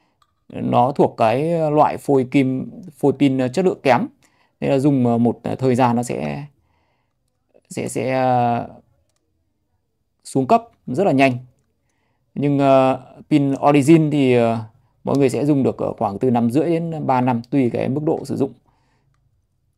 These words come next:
Nói chung là pin thì rất là bền và rất là trâu. Ở đây thì anh, ờ,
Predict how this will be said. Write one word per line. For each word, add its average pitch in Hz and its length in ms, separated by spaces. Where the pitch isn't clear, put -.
Nói 127 80
chung 131 140
là 135 60
pin 127 220
thì 123 200
rất 170 140
là 139 60
bền 139 260
và 120 220
rất 143 80
là 151 100
trâu. 120 300
Ở 147 120
đây 151 140
thì 165 80
anh, 147 200
ờ, 143 300